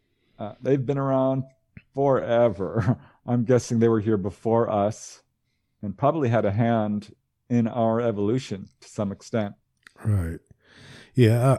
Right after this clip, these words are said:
Speaker 2: I, I definitely think they do too. Um, and, and that kind of almost explains, like, why they was, their interest in us to begin with.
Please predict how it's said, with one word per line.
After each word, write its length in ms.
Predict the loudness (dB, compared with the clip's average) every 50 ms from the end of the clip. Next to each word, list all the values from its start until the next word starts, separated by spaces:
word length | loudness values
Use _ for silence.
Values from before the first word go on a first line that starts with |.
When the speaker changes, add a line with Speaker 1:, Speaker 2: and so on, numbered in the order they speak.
| 2
Speaker 2:
I, 120 | 2 4 4
I 60 | 4
definitely 500 | 6 6 4 4 4 2 2 4 4 4
think 320 | 4 4 2 2 2 2
they 320 | 0 0 0 0 0 -2 -4 _ _ _ _ _ _ _ -6
do 200 | -6 -4 -4 -6
too. 500 | -8 -2 4 6 6 6 6 4 -2 -8 _ -20 -20 -20 -20 -20 -20 -20 -20 -20 -20 _ _ _ -4
Um, 480 | -2 0 2 2 0 0 -2 -6 -8 -14 _ _ _ _ _ 2
and, 240 | 4 4 4 4 4 4
and 160 | 6 8 8
that 80 | 6
kind 100 | 6 6
of 40 | 6 8
almost 240 | 8 8 6 4
explains, 540 | -4 -6 -2 2 4 6 6 6 6 4 4
like, 200 | 4 4 4 2 -2 -14 _ _ _ _ _ _ _ _ _
why 760 | -20 -18 -14 -10 -8 -6 -2 0 2 4 4 4 6 6 6 6
they 180 | 6 6 6
was, 260 | 6 6 4 2 -2 _ _ _ _ _ _ _ _ _ _ _ _
their 180 | 4 4 4 6
interest 500 | 8 6 6 8 6 6 4 4 4 2
in 120 | 0 0
us 320 | 0 -6 -8 -8 -8 -8 -8 -10 -4 -2
to 80 | -2 0
begin 440 | 0 2 4 6 6 6 6 4
with. 380 | 2 -2 -10 -16 -20 -20 -20